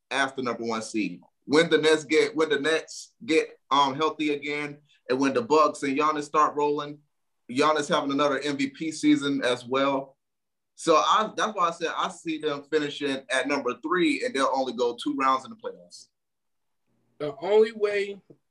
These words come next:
Speaker 2: that the Bulls fall off, in my opinion, is if they have another two-week span of them going through covid protocols. The
Speaker 1: And,
Speaker 2: only
Speaker 1: and,
Speaker 2: reason
Speaker 1: and,
Speaker 2: that
Speaker 1: and
Speaker 2: they're
Speaker 1: to add
Speaker 2: record is, the only reason that they're close with the other teams, they went through a two-week span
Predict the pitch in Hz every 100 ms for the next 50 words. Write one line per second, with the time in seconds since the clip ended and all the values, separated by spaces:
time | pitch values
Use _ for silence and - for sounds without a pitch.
0 | 151 170 165 165 147 196 220 220 208 -
1 | - 180 185 196 185 180 175 175 - 165
2 | 160 180 180 - 185 165 170 - - -
3 | 147 151 160 175 185 190 180 175 160 170
4 | 196 196 180 - 226 214 208 - - 190
5 | 185 175 170 156 147 175 175 170 175 160
6 | 175 - 175 170 - 170 151 - - -
7 | - _ _ _ _ _ _ _ _ 156
8 | 165 156 208 214 220 233 226 214 214 220
9 | 233 214 220 196 180 - 190 - _ 196
10 | 226 240 226 220 214 214 214 - 220 220
11 | 180 190 202 190 - 214 214 - - _
12 | - 170 185 185 190 175 165 - 277 262
13 | 269 - - 202 190 185